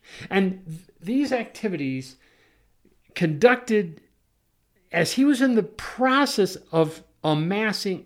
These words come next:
incredible personal wealth in a country noted for its incredibly high levels of poverty.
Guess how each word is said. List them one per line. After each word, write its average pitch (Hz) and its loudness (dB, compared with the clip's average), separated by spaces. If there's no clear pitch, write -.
incredible 214 0
personal 180 -2
wealth 202 2
in 220 2
a 226 4
country 233 -2
noted 208 4
for 175 2
its - -2
incredibly 175 0
high 160 -2
levels 156 -2
of 151 -6
poverty. 190 -4